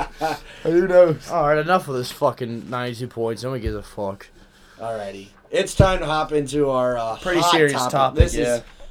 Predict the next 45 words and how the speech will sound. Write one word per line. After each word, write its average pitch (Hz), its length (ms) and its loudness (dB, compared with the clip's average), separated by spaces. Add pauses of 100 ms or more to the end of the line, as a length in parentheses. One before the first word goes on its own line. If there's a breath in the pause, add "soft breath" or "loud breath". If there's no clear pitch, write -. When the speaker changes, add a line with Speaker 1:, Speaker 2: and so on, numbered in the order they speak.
Speaker 1:
we 139 100 -8
gotta 143 140 -2
simmer 143 360 -4
it 113 100 -10
down. 123 300 -4
I 120 120 -8
don't 117 140 -10
know. 113 200 -10 (1000)
Uh, 120 100 -8
you 143 160 -2
know, 165 80 -4
you 170 180 0
know 156 160 4
us 135 160 0
here 127 120 0
at 120 60 -2
L 117 160 -2
J, 110 260 -6
we 110 100 -8
don't 107 180 -10
really 107 200 -10
like 104 140 -12
to - 60 -20
simmer 113 400 -10
it 107 60 -8
down 117 280 -8
that 123 220 -8
much, 135 380 -2
Speaker 2:
Yeah, 139 180 2
Speaker 1:
uh, 147 60 4
Speaker 2:
we 165 60 2
don't 180 240 6
take 180 160 2
anything 160 360 -2
serious, 151 440 0
but 127 140 -10
this 143 160 -2
topic 143 380 2
actually 139 420 -2
is 135 340 -2 (440 soft breath)
extremely 135 580 -2
serious. 135 520 -2
Speaker 1:
We're 143 140 -4
going 160 260 0
into 139 420 -2